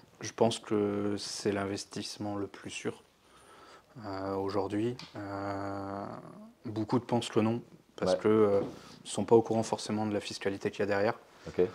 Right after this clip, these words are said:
Speaker 1: On a ce gros avantage quand même en France où on a une fiscalité qui est, euh, ouais, on va dire assez, euh,
Speaker 2: C'est ça.
Speaker 1: assez complexe.
Speaker 2: Ouais.
Speaker 1: Mais, euh,
Speaker 2: Mais
Speaker 1: quand on comprend un peu le concept,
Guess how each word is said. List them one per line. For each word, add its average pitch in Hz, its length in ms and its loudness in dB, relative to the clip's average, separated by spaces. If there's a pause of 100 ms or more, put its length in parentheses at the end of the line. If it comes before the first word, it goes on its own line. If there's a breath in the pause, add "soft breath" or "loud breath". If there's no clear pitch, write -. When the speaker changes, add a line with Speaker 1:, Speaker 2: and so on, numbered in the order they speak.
(180)
Speaker 1:
On 98 120 -2
a 101 60 0
ce - 180 0
gros 104 220 2
avantage 101 340 -2
quand 101 120 -6
même 98 120 -2
en 98 60 -4
France - 340 -8
où 101 40 -6
on 98 120 -6
a 98 40 -8
une 98 340 -6
fiscalité 101 640 -6
qui - 220 -6
est, 98 220 0
euh, - 1200 -16
ouais, - 100 -4 (180)
on 110 40 -10
va 104 120 -4
dire 104 240 0
assez, 104 360 0
euh, 98 640 -2 (140)
Speaker 2:
C'est - 60 -8
ça. 113 140 6
Speaker 1:
assez 131 280 10
complexe. 143 640 8
Speaker 2:
Ouais. 90 160 2 (540 loud breath)
Speaker 1:
Mais, 113 480 10
euh, 107 260 10
Speaker 2:
Mais 98 60 6
Speaker 1:
quand 110 180 4
on 120 80 6
comprend 120 420 6
un 120 80 8
peu 120 140 2
le 113 140 8
concept, 123 520 4